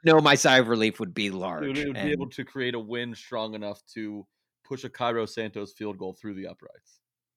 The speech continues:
Speaker 1: Right. Yes, yes, <laughs> yes. And you know how, how, how strong a wind needs to be to do
Speaker 2: <laughs> Oh,
Speaker 1: that.
Speaker 2: how do I ever? Oh, yeah.
Speaker 1: <laughs> So Corey, uh, speaking of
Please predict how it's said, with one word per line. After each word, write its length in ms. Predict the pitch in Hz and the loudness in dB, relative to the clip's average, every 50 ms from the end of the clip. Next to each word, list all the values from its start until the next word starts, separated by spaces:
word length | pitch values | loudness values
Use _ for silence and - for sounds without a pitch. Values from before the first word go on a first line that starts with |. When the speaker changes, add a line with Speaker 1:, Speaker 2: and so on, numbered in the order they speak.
| _ - | _ -2
Speaker 1:
Right. 260 | 123 107 92 - - _ | 0 0 0 -2 -4 _
Yes, 420 | - 131 123 107 - - - - - - | 2 4 4 6 4 2 -4 -8 -2 2
yes, 440 | 139 170 131 78 - - - - | 4 4 4 2 0 -6 -10 -10
<laughs> 40 | - | -4
yes. 400 | - - - - 170 107 - - | -2 0 2 2 2 0 0 -2
And 180 | 123 110 113 120 | -2 -2 0 0
you 80 | 139 | 2
know 80 | 139 143 | 4 4
how, 180 | 131 131 127 123 | 6 6 6 6
how, 260 | 120 131 - - - - | 6 4 2 0 -2 0
how 280 | 110 123 110 110 107 | 2 2 2 2 0
strong 360 | - - - 143 120 117 110 | -4 -2 0 0 0 2 0
a 40 | 104 | -4
wind 240 | 98 104 117 110 107 | -4 -4 -4 -4 -4
needs 200 | 107 107 101 - | -4 -6 -6 -8
to 80 | - 98 | -8 -6
be 100 | 104 101 | -4 -4
to 100 | 98 90 | -4 -2
do 100 | 92 98 | -2 -2
Speaker 2:
<laughs> 40 | |
Oh, 40 | 90 | -2
Speaker 1:
that. 280 | 98 104 101 87 73 - - - - | -2 -2 -4 -6 -8 -12 -10 -6 -4
Speaker 2:
how 140 | 135 120 | -4 -4
do 200 | 110 104 123 123 | -4 -4 -4 -2
I 140 | 117 107 107 110 | -2 0 0 0
ever? 160 | 117 113 101 92 87 - 120 - - _ _ _ _ _ _ - | 0 -2 -4 -8 -14 -14 -16 -18 -18 _ _ _ _ _ _ -10
Oh, 160 | - 110 208 | -10 -8 -6
yeah. 260 | 202 - 190 185 226 - | -6 -8 -6 -4 -6 -6
Speaker 1:
<laughs> 40 | _ - - - - - - - - - _ _ _ _ _ - - | _ -8 -16 -16 -16 -16 -18 -20 -20 -20 _ _ _ _ _ -10 2
So 300 | - 180 165 165 160 - - _ - | 8 10 10 10 10 6 2 _ 4
Corey, 340 | - 190 202 202 208 202 202 | 8 8 10 12 12 10 10
uh, 360 | - 175 165 160 156 151 156 | 8 6 6 6 6 6 4
speaking 400 | 151 - - 220 190 208 190 170 | 0 -2 -2 0 0 2 2 2
of 140 | 165 147 | 2 0